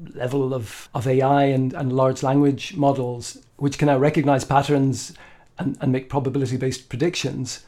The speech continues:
well, but also explain things, certainly a lot better than I can <laughs> a lot of the time. So, so do you think doctors are, are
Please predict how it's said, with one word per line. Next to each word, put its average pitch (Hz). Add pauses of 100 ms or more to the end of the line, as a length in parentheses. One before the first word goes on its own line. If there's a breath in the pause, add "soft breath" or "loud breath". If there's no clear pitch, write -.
well, 156 (120 loud breath)
but 147
also 175
explain 165
things, - (120)
certainly 170
a 143
lot 139
better 139
than 123
I 143
can 131 (220)
<laughs> -
a -
lot 135
of 120
the 131
time. 135 (140 loud breath)
So, 185
so 185
do 151
you 196
think 190
doctors 170
are, 156
are 147